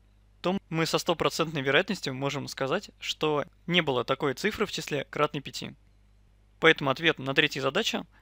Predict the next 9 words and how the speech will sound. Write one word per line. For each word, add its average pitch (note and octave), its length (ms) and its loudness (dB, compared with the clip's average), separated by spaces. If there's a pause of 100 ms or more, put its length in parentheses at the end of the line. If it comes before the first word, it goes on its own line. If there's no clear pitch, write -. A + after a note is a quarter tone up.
будет E3 280 -6
следующим B2 440 -2
образом. B2+ 420 -8 (1080)
Ошибка D3+ 400 0
находится C3+ 460 -2
в - 20 -8
строчке E3+ 340 -2
номер C#3+ 240 -2
два. B2 300 -2